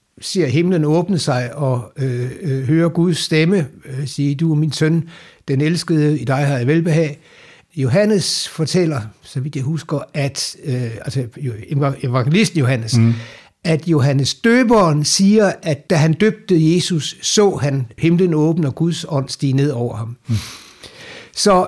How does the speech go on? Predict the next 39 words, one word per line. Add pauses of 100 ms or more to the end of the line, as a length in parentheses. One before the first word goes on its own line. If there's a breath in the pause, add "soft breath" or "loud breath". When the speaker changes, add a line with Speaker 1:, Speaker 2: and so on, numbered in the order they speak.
Speaker 1:
øh, (320)
de
er
altså
koblet
sammen,
de
to,
på
en
eller
anden
måde. (500)
Og,
øh, (360)
det
har
de
nok
altså
også
været
i,
i
videre
forstand,
fordi,
øh, (340)
når
man (120)
kigger
på (320)
evangeliernes
beretninger, (840 soft breath)
øh, (100)
om,
om
de
to,